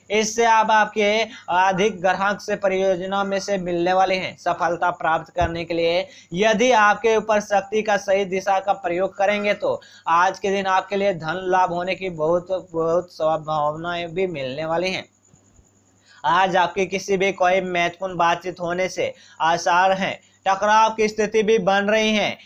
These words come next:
यह साधारण बातचीत भी हो सकती है, लेकिन यह जो है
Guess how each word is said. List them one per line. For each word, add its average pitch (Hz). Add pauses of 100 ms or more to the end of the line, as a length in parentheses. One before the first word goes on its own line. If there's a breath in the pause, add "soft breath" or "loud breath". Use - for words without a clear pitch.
(140 loud breath)
यह 190 (140)
साधारण 175
बातचीत 170
भी 170
हो 156
सकती 180
है, 165 (120)
लेकिन 170
यह 165
जो 165
है 180